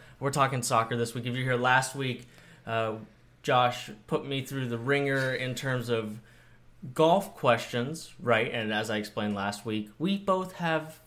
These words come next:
sports passions outside of college basketball, and sometimes in the slower portion of the calendar, we like to, uh, indulge on those passions, uh, with the microphone on in conversations that are very similar to the ones that we have,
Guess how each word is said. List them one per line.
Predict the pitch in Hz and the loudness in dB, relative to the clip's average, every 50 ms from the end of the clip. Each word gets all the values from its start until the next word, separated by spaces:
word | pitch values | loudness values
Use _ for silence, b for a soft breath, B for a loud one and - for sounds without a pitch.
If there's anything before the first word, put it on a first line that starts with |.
| - | -20
sports | - - - - 151 147 147 147 - | -18 -14 -6 -2 0 0 0 0 0
passions | - 135 123 127 127 127 139 131 120 | 2 4 4 4 2 0 -4 0 2
outside | 117 113 113 - - 117 110 107 | 2 2 2 2 0 0 0 0
of | 107 214 - - - - - - | -2 -4 -8 -14 -20 -20 -20 -6
college | - - - 107 104 98 101 - | 0 2 2 2 2 0 -4 -4
basketball, | - 98 95 101 104 - - - 120 120 143 160 | -4 -2 -2 -2 -6 -8 -2 2 4 6 6 6
and | 165 165 160 B B B B B B B | 4 4 0 B B B B B B B
sometimes | B - 165 151 151 156 156 156 139 139 147 165 170 156 | B 2 2 2 2 2 2 4 4 4 4 4 2 2
in | 147 135 123 123 120 | 0 0 0 2 2
the | 120 120 113 113 113 110 117 - | 2 2 0 -2 -4 -6 -8 -8
slower | - - - 123 117 113 113 117 113 | -6 -2 2 4 4 4 4 4 2
portion | 113 - 117 113 107 - - 110 | 0 -2 -2 -2 -2 -4 -4 -4
of | 113 110 113 107 | -4 -2 -2 -2
the | 110 117 | -4 -6
calendar, | 117 117 104 101 107 110 117 127 143 160 | -2 0 0 0 0 0 -2 0 2 2
we | 156 147 147 | 2 2 2
like | 147 151 156 160 156 - | 2 2 2 0 -2 -2
to, | - 175 160 160 160 160 160 160 B B B B B B | 0 2 4 4 4 4 2 0 B B B B B B
uh, | - 135 - - | -2 -2 0 0
indulge | 190 180 175 160 160 139 127 120 110 110 113 123 - - - B B B B B | 2 2 4 6 6 6 6 4 4 2 -4 -6 -8 -10 -14 B B B B B
on | 107 113 117 110 110 | -2 -2 0 0 0
those | 110 107 107 107 - | -2 -2 -2 -2 -4
passions, | - 113 104 104 104 - 107 101 101 101 101 98 - | -2 0 0 0 0 -2 -4 -4 -4 -4 -4 -6 -6
uh, | 104 107 104 104 107 | -4 -4 -2 -2 -2
with | 107 113 110 | -2 -2 -2
the | 117 | -2
microphone | 110 101 101 - - - 107 104 101 | -2 -2 -2 -2 -4 -6 -4 -2 -2
on | 98 98 101 101 104 | -2 -2 -2 -4 -4
in | - 131 135 139 139 | -4 -6 -6 -6 -6
conversations | 139 - 175 170 170 165 175 - 180 165 156 - 160 139 | -4 0 2 2 2 2 0 -2 -2 -2 -2 -2 -2 0
that | 139 139 127 | 0 0 0
are | 131 117 | 0 2
very | 123 127 127 127 | 2 2 2 2
similar | 127 - 131 123 123 120 120 | 0 -4 -4 -2 -2 -2 -4
to | - 120 | -4 -4
the | 117 110 | -4 -2
ones | 110 110 110 107 104 107 | -2 -2 -4 -4 -2 -2
that | 107 104 107 | -2 -2 0
we | 107 104 101 | -2 -2 0
have, | 104 101 101 101 101 98 - - | 0 0 2 2 0 -2 -6 -12